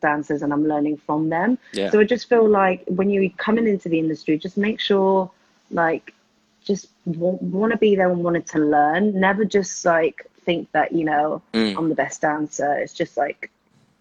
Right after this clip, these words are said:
Speaker 1: you know, just be a student of life, I think.
Speaker 2: Yeah,
Speaker 1: You know what I
Speaker 2: definitely.
Speaker 1: mean?
Speaker 2: Yeah. And how you, I guess how you carry yourself when you're not doing the steps is probably more
Speaker 1: Yeah.
Speaker 2: important than what it's like when you're doing the steps.
Speaker 1: Yeah.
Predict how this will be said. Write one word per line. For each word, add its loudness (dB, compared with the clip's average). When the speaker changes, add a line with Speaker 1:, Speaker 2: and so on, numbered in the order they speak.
Speaker 1:
you -8
know, -4
just -12
be 2
a -4
student 2
of -4
life, -2
I -12
think. -8
Speaker 2:
Yeah, 6
Speaker 1:
You 6
know 0
what -6
I 2
Speaker 2:
definitely. -2
Speaker 1:
mean? -12
Speaker 2:
Yeah. 2
And 2
how 2
you, 2
I 0
guess 2
how 6
you 0
carry -2
yourself -4
when -4
you're -2
not -4
doing -6
the -10
steps -6
is -14
probably -4
more 2
Speaker 1:
Yeah. -2
Speaker 2:
important 0
than -2
what 0
it's -10
like 0
when -2
you're -6
doing 0
the -10
steps. -4
Speaker 1:
Yeah. 0